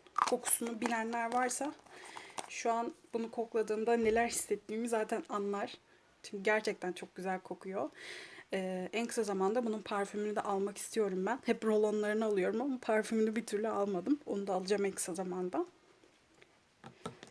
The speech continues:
Evet, bir diğer rolonumuz Pharmacy'nin yeni çıkarmış olduğu,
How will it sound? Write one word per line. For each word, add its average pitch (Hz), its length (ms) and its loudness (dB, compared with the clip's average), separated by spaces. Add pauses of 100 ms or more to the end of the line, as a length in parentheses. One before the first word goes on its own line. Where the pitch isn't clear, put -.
(3250)
Evet, 262 320 6
bir 302 240 8
diğer 220 340 8
rolonumuz 269 580 6 (540)
Pharmacy'nin 254 800 4
yeni 262 220 4
çıkarmış 196 540 2
olduğu, 240 480 6